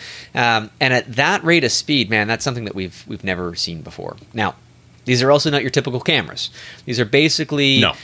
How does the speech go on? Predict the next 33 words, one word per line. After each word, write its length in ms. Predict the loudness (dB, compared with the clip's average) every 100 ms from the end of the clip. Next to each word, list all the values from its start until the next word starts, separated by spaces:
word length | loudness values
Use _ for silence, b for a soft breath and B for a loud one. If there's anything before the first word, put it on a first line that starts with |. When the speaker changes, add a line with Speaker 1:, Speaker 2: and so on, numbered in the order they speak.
| B -2
Speaker 1:
uh, 640 | 2 4 6 6 4 2
boxes 580 | 2 0 2 -2 0 0
with 140 | 2
a 20 |
handle 340 | 2 0 0 -2
on 140 | -2
'em. 160 | -6 0
I 120 | 0
just 180 | 2 -2
love 280 | -2 -2 -2
the 100 | -2
industrial 420 | -2 -6 -6 -6
designs 380 | -4 -4 -4 -6
of 80 |
these 200 | -6 -6
things. 280 | -6 -6 -2
They, 180 | -2 -2 B B B
um, 460 | 2 4 4 2 -4 0
the, 180 | 2
and 160 | 4 4
they're 80 | 4
not 240 | 4 4
designed 320 | 2 4 2
to 60 | 4
be 100 | 4
operated 380 | 4 4 0 0
alone. 800 | 2 2 0 -6 -12 -16 -14 -4 0
Typically, 400 | 0 0 0 2
they're 180 | 2
rented 500 | 2 0 2 -2 -2 -6 -4
with 340 | 2 4 2
a 80 | -4
trained 400 | -2 -2 0